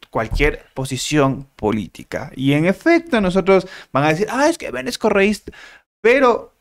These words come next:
para mí la marca Ecuador Ama la Vida y la marca País era muy buena. Yo no sé por qué decidieron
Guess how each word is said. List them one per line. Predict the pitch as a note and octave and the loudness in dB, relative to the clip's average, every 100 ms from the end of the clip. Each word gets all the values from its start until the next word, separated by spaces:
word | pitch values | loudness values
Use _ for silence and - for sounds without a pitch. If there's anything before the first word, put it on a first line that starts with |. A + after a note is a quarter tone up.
| _ | _
para | C3+ C3 B2 | 0 2 2
mí | D3+ F3 | 0 2
la | C3+ A#2 | 2 2
marca | B2+ C#3 C#3 A2+ | 2 2 0 -2
Ecuador | - - A#2+ D#3 | -4 -2 2 2
Ama | D#3 C#3 | 2 2
la | B2+ B2 | 0 2
Vida | C#3 A#2 | 0 0
y | |
la | G#2+ | -2
marca | G#2+ C#3 D3+ | -4 -2 -2
País | - A2+ D3 C#3+ | -2 -4 -4 -6
era | B2+ B2+ - _ _ - | -6 -4 -6 _ _ -14
muy | A#2+ B2+ D3+ E3+ | -4 2 4 6
buena. | B2+ A#2 C3 E3+ B2+ - - _ _ _ _ | 4 4 4 4 2 -4 -14 _ _ _ _
Yo | G2+ | -14
no | G2 G#2+ | -12 -8
sé | C#3 | -6
por | B2 G#2+ B2+ - | -4 -6 -6 -2
qué | G3+ A#3 | 2 4
decidieron | A3 G3+ D#3 B2+ D3 E3 D#3+ D#3 C#3 | 2 0 -2 0 2 4 4 0 -6